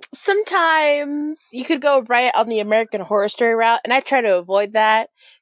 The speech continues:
'cause I go, "Ah, all right, we're starting off with Vico Ortiz." Played Jim. They were, they're in this web series called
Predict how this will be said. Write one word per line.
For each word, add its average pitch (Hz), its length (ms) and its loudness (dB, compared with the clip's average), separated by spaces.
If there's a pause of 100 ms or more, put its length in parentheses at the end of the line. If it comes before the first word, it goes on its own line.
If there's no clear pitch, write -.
'cause 202 100 -10
I 208 120 0
go, 196 200 2 (120)
"Ah, 180 240 2 (1000)
all 214 80 2
right, 196 140 0
we're 202 80 -10
starting 254 340 0
off 190 320 0 (540)
with 185 140 -10
Vico 196 340 -8
Ortiz." 220 680 -12 (220)
Played 190 340 -4
Jim. 180 300 -4 (440)
They 220 220 4
were, 240 420 2
they're 214 200 2
in 220 140 0
this 254 180 -2
web 202 160 0
series 220 240 -2
called 185 240 -2